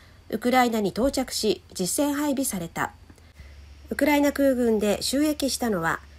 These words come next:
エフ十六のエムエル型で、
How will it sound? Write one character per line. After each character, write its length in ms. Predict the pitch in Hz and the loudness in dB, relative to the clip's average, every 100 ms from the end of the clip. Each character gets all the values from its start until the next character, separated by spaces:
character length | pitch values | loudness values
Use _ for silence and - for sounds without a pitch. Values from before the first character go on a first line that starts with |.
| - - - | -20 -2 0
エ 80 | 262 | 2
フ 180 | 240 | 2
十 240 | 190 254 262 | 2 2 2
六 260 | 262 240 | 2 0
の 240 | 202 202 - - - | 2 2 0 -8 -6
エ 100 | 175 | 0
ム 120 | 240 | 2
エ 120 | 294 294 | 2 2
ル 120 | 277 240 277 | 2 2 0
型 240 | 277 247 | 0 -2
で、 200 | 214 170 | -2 -4